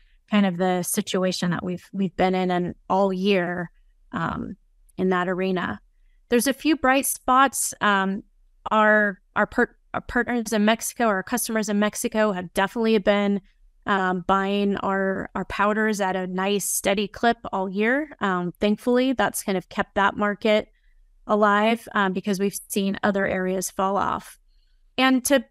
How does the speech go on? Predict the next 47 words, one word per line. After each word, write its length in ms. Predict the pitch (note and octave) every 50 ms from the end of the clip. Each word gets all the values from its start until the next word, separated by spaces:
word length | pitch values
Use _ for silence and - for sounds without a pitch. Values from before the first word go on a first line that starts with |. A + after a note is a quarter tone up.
| _ - - A3
give 180 | A3 - C4+ B3
you 140 | C4+ C4+ B3+
just 240 | G#3+ A#3+ A3+ - -
a 60 | A3
little 240 | A3 A3 A#3 A#3 A#3+
bit 220 | G#3+ A#3 A3 -
more, 360 | G#3+ A3 G#3+ G#3+ G#3+ G#3 - -
um, 400 | - G#3 G3+ G3 G3 F#3+ G3 F#3+ -
insight 420 | - G#3+ G#3 - - G#3 G#3+ G#3+
on 160 | G3+ G3+ G3
my 120 | F#3+ F#3 F#3+
comment 380 | - - - G#3 G#3 G#3 G3+
around 360 | G3 F#3+ F#3+ F#3+ F#3+ F#3+ F#3+ F3+
cheese, 560 | - - - B3+ A#3+ A3+ A3+ A3 G3+ - - _ _ _ _ _ _ _ _ -
um, 380 | - G#3+ G3+ G3 G3 G3 G3+ -
we 180 | - A#3 A#3 G3
do 200 | G3 A#3 B3 B3
like 260 | B3 A#3+ A#3+ A#3 -
to 120 | - A#3 G3
track 580 | A3+ - - B3 - G#3+ G3+ G#3 G#3 - - -
E 120 | - G#3+ G#3
U 100 | G#3 G3+
mozzarella 520 | G3+ G3 F#3 - - G3 G3 G3 G3+ G3
prices 460 | F#3+ - - G3 F#3+ - - F#3+ F#3+
as 140 | F#3 F#3 F3
an 120 | F#3 - -
indication 600 | - G3 F#3+ F3+ - - F#3+ F#3 - - F#3 F3+
for 200 | - F3+ F3+ -
our 260 | - F#2+ - - - -
export 480 | G3 F#3+ - - - G3+ G3 - -
competitiveness, 1040 | - G3 F3+ - G3 F#3+ G3 F#3+ - - A3 G3+ A3 G#3+ A#3 B3+ C#4 - - - - _ _ _ _ _ _ _ _ -
um, 200 | G3+ G3 F#3+ G3 -
against 480 | - F#3+ - G#3 G#3 G3+ - - - -
our 180 | - G3+ F#3+ F#3
barrel 340 | F3+ F#3+ F#3+ F#3+ F#3+ F#3+ F#3
prices. 460 | - - - F3+ F3+ - - F#3 -
So 80 | - A#3
you 160 | A#3+ C#4 D4+
can 140 | - F4+ E4
see 240 | - - D4+ C#4
we 140 | B3 B3+ C4+
are 220 | C#4+ C4 A#3 - -
back 280 | - A3 A3 A#3 - -
in 100 | A#3+ A3
a 80 | G#3
situation 680 | - - G#3+ F#3+ - - G3 G3+ G#3 G3 - - G3 G3
now 360 | G3 F#3+ F#3+ F#3+ F#3 F#3 F#3